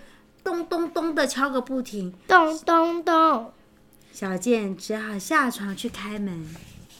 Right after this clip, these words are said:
Speaker 2: 哇！
Speaker 1: 一打开门，门外站着一只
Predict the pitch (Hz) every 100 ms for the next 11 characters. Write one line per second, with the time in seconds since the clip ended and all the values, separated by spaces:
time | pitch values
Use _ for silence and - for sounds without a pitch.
0 | - - - 330 339 - - - - -
1 | - - - - - - - - 302 302
2 | 240 - 240 277 247 214 202 202 - -
3 | - 226 214 247 320 339 262 285 320 254
4 | 269 285 294 311